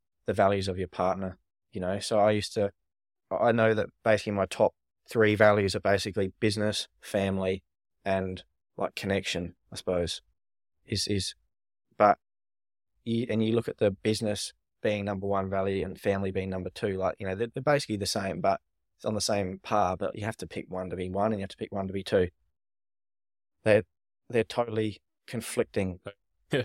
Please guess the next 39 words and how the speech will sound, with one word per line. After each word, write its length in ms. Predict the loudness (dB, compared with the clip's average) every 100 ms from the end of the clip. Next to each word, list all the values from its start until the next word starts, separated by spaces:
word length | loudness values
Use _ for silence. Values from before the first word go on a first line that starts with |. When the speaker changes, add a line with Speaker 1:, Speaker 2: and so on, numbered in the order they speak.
| -4 2
Speaker 1:
They 100 | 4
don't, 260 | 6 4 0
you 80 | -2
know 80 | 0
what 80 | 0
I 60 |
mean? 200 | 0 0
Like, 180 | -2 -4 -8
Speaker 2:
Yeah. 100 | -4
Speaker 1:
business 560 | -2 0 0 -2 -4 -10 _ _ _ _ 2
being 220 | 2 4
number 220 | 2 2
one 180 | 2 2
and 240 | -2 -6 -14 _ _ _ _ _ _ _ _ _
family 340 | 0 2 2
being 200 | 0 -2
number 180 | -2 -4
two, 200 | 2 2
you'd 260 | 4 0 0
think, 260 | -2 0
like, 160 | -4 -2
how 220 | 0 -2
the 100 | -2
fuck 320 | -8 -6 -6
do 80 | -6
those 220 | -4 -4
values, 480 | 0 0 2 -2 -4
Speaker 2:
Mm. 80 | -8
Speaker 1:
like, 240 | -10 -18 _ -4
Speaker 2:
That's, 140 | -2
Speaker 1:
intertwine 360 | -2 0 0 2
with 20 |
Speaker 2:
that's 120 | 4 4
Speaker 1:
each 60 |
Speaker 2:
probably 180 | 2 0
Speaker 1:
other? 20 |
Speaker 2:
the 40 | 0
same 200 | -4
for 100 | -4